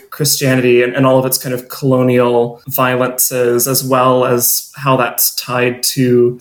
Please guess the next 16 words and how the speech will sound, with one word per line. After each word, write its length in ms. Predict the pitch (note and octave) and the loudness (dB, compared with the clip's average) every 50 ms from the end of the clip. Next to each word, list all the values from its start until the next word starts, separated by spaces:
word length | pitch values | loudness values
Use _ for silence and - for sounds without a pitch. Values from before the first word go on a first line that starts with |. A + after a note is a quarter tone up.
| - | -6
its 140 | A#2+ A#2 - | -6 -6 -4
very 200 | - D3 C3 B2 | -4 -2 -2 0
restrictive 600 | B2 B2 B2 - - - C3+ A#2+ - - C3 A#2+ - | 0 0 0 0 -2 -4 -6 -6 -4 -2 -2 -2 -2
sexual 440 | - A2+ - - - - B2+ B2+ B2 | -4 -6 -8 -10 -10 -8 -6 -2 0
mores 840 | C#3+ E3 F#3 F#3+ F#3 F3+ E3+ E3 D#3+ D#3 D3 D3 C#3+ C3+ C#3 - | 2 4 4 4 2 2 2 2 2 2 2 2 0 0 -2 -2
and 520 | - C#3+ C3+ B2+ B2 B2 B2 B2 A#2+ B2 A#2+ - - - - - | -4 -4 -2 -2 -2 -2 -2 -2 -2 -2 -2 -4 -8 -10 -6 -2
gender 320 | E3+ D3+ D3 C#3 C#3+ C#3 | 0 2 2 2 2 2
norms 680 | C3+ C3 B2+ B2+ B2 B2 B2 B2 B2 B2 B2 A#2+ - | 2 2 2 2 2 2 2 0 0 0 -2 -2 -2
and, 240 | - C3 B2+ C3 C3 | -2 0 0 0 2
and 120 | C3+ C3 | 2 2
all 120 | C3 C3 C3 | 2 4 2
of 80 | C3 | 2
that 220 | C3 C3 A#2+ - - | 0 -2 -4 -6 -6
kind 200 | - C#3+ C3 C3 | -4 -2 0 0
of 140 | B2+ B2+ - | 0 -2 -4
thing. 440 | - C3 B2+ A#2+ B2+ C3+ C#3 - | -4 -4 -4 -4 -4 -6 -6 -8